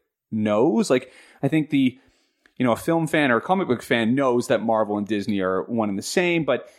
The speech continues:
here they are building this catalog, launching their streaming service, and they are taking away their already pro-, the properties that are already on Netflix are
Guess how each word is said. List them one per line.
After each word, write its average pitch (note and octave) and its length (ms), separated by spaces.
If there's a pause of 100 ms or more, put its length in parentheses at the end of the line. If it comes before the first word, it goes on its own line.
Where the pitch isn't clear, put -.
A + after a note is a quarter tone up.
(440)
here E3 180
they E3+ 120
are A2 340 (840)
building D3 400
this C3+ 160
catalog, F#2 640 (160)
launching C3 360
their F3 80
streaming A#2+ 320
service, G#2+ 380 (100)
and A2+ 180
they A#2 120
are A#2+ 100
taking D#3 640
away A2 680 (840)
their G#2 460 (640)
already C3+ 500 (260)
pro-, - 200
the B2+ 60
properties C3+ 280
that C3+ 120
are - 80
already C3+ 240
on D3 180
Netflix G#2 420 (140)
are G#2 220